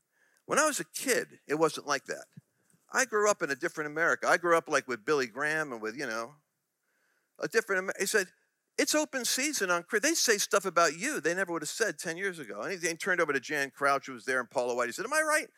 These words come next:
They go, "Yeah, you're right." He goes, "If you don't mind me saying so," this is hilarious, and I loved it. "If you don't mind me saying so, you have gotten soft."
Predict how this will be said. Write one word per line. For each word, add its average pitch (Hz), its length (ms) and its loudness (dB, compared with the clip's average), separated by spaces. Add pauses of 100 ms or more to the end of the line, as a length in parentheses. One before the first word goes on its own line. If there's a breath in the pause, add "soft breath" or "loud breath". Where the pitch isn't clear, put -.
(140 soft breath)
They - 80 -4
go, 139 120 0
"Yeah, 143 140 0
you're 147 140 -6
right." 95 140 -10 (1300)
He 190 60 -8
goes, 202 180 4
"If 196 60 -6
you 302 100 4
don't 302 160 6
mind 220 200 6
me 175 80 -4
saying 165 340 2
so," 90 320 -2 (460)
this - 160 -8
is 139 80 -10
hilarious, 117 440 0
and 135 160 -6
I 117 60 -2
loved 101 280 -8
it. - 60 -18 (720 soft breath)
"If - 160 -12
you 302 220 4
don't 311 280 8
mind 285 280 6
me 247 120 2
saying 233 420 6
so, 160 420 6 (1400)
you 165 580 2 (480 soft breath)
have 120 180 -2
gotten 107 280 2
soft." - 580 -4